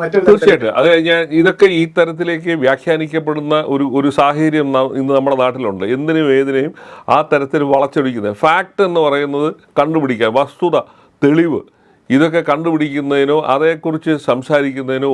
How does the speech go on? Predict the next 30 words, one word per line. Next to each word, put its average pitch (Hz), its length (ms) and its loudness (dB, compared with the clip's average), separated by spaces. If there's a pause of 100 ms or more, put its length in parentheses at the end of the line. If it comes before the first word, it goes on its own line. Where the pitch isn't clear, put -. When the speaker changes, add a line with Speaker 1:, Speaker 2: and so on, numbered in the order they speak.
Speaker 2:
ഒന്നും 139 200 -4 (460)
ക-, - 120 0 (200)
നമ്മുടെ 151 360 2
നാട്ടിൽ 107 260 -4 (480)
മാധ്യമങ്ങൾക്കുൾപ്പെടെ, 160 1000 0 (140)
അവിടെയാണ് 160 320 0
ഇതിൻ്റെ 160 220 -4
ഏറ്റവും 165 260 -4
പ്രസക്തമായ 147 500 -2
കാര്യം, 101 220 0
പല 143 120 2 (100)
വാർത്തകളുടെയും 151 640 -2 (420)
വസ്തുത 151 360 0 (100)
അന്വേഷണം 147 400 -6
നടക്കാതാണ് 127 500 -2
പല 127 200 -2
വാർത്തകളും 123 480 -2
എയർ 131 180 2
ചെയ്യപ്പെടുന്നത്. 107 560 -4 (420)
അപ്പോൾ 147 200 2
അതുകൊണ്ട് 180 340 0
തന്നെ 175 240 0
വലിയ 165 200 2 (280)
അപകടങ്ങൾ 151 480 -2
ഉണ്ടാകുന്നു. 107 400 -2 (640)
നമ്മൾ 156 240 2
പറയാറില്ലേ, 147 440 2 (200)
ഈ 127 340 0
സത്യം 156 340 0
ചെരുപ്പിട്ട് 156 360 -2